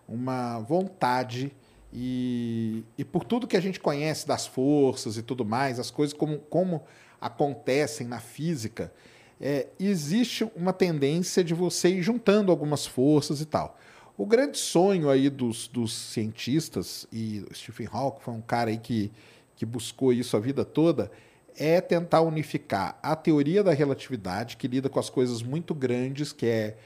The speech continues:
a questão da gravidade e tal. A gravidade é uma força fraca, né, perto das outras, e a gente só consegue ter uma boa, né, verificação dela em coisas que são muito grandes e muito distantes.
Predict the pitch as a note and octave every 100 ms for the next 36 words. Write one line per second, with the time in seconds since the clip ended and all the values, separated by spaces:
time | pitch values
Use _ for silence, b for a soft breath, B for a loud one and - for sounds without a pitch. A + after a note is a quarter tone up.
0 | b b - - A#2 - A2+ A2 A2 G#2+
1 | G#2+ F#2 G#2 A#2 A#2 G#2+ G2 - A#2 C3+
2 | A#2+ D3 D3 C#3+ D#3 E3 D#3+ E3+ - C#3+
3 | C#3+ D3 G3 G#3 B B B - - D3+
4 | D3 - G3+ A3+ G3+ B2+ F#3 - _ A2
5 | A2 - C#3+ C#3 D#3+ - B B B -
6 | D#3 E3+ D#3+ F3+ - F#3+ G3 F3 - F#3
7 | F3 D#3 F#2 - D3 D3 A#2 G#2+ F3 F3+
8 | B2+ G#2 C#3+ D3+ B2 B2+ - - F2 -
9 | A2 G2+ D#3 D3 - D#3 - G#3 F#3+ E3
10 | F#3+ F#3 D3 F#3 E3 C#3 D3+ E3 F3 -
11 | - C3 G#2+ -